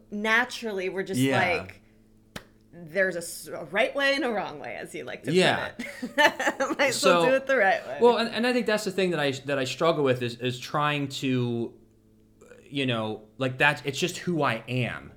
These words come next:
Speaker 2: But I have to watch sometimes because I don't wanna ever come off ungrateful or, or it to come off like,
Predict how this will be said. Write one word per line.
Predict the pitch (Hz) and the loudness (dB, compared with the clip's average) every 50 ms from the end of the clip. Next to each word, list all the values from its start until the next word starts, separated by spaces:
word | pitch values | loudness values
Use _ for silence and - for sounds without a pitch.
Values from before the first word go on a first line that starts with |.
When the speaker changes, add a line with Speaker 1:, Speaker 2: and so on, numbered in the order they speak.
| - - _ | -20 -4 _
Speaker 2:
But | 139 131 | 0 2
I | 131 135 | 2 2
have | 151 147 143 - | 2 2 0 0
to | - 127 | -2 -2
watch | 113 123 131 135 131 - | -2 0 -2 -2 -2 -4
sometimes | - - 131 117 - 123 117 110 104 104 | -4 -6 -6 -6 -4 -2 -2 -2 -4 -4
because | - 113 110 - 120 98 | -8 -10 -8 -8 -6 -6
I | 110 110 | -6 -6
don't | 107 123 117 113 - | -4 -4 -4 -4 -4
wanna | 110 113 110 113 | -4 -4 -4 -4
ever | 101 110 107 110 107 | -4 -4 -4 -4 -8
come | - - 120 113 110 | -10 -10 -8 -6 -4
off | 107 104 104 - 117 | -4 -6 -6 -6 -6
ungrateful | 104 104 101 101 104 110 107 107 101 - - 110 107 107 104 104 | -8 -8 -8 -6 -4 -4 -4 -4 -6 -4 -2 0 0 0 0 -2
or, | 107 104 104 98 98 98 - - - - - - - - | -2 -2 -2 -2 -4 -6 -8 -16 -20 -20 -20 -20 -6 -4
or | 117 110 107 | -2 -2 -2
it | 95 - | -4 -6
to | - | -12
come | 127 - - 110 101 107 | -12 -8 -8 -6 -4 -2
off | 104 101 98 98 - - | -2 -2 -2 -4 -6 -8
like, | 110 101 90 87 92 - - - | -8 -8 -6 -8 -10 -12 -18 -20